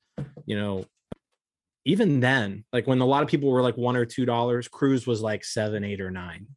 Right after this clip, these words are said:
right? Um, he, he was still kind of higher than everybody else. But now what we've seen is over these last few days, in this last week, O'Neal Cruz kinda keeps creeping up, creeping up, creeping up.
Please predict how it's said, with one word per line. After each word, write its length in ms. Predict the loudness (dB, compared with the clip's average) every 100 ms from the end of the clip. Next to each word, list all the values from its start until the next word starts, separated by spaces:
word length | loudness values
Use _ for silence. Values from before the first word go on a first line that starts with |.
| -8
right? 240 | -4 -4 -6 -14 -20 -16 -4
Um, 500 | -2 0 0 -4 -6
he, 100 | -6
he 160 | -4 0
was 140 | 0
still 220 | 0 0 0
kind 260 | 0 0
of 160 | 0 -4
higher 400 | 0 2 4 2
than 120 | 2
everybody 400 | 0 0 0 0
else. 320 | -2 -4 -8 -16 -20 _ _ 0
But 80 | 2
now 200 | 4 4
what 140 | 4
we've 160 | 2 0
seen 240 | 0 0
is 140 | 2 2
over 160 | 2
these 180 | 0 -2
last 300 | -2 -2 -4
few 200 | -4 -2
days, 460 | 0 0 -4 -6 -8 -6
in 120 | -4
this 200 | -4 -4
last 280 | -4 -4 -6
week, 340 | -6 -8 -12 -20 _ _ -2
O'Neal 300 | 0 2 0
Cruz 340 | 0 2 2
kinda 200 | -2 -6
keeps 360 | -8 -10 -10 -10
creeping 480 | -8 -4 -4 -2 -4
up, 220 | -4 -8
creeping 320 | -6 -4 -2
up, 160 | -4 -4
creeping 320 | -6 -4 -2
up. 240 | -2 -2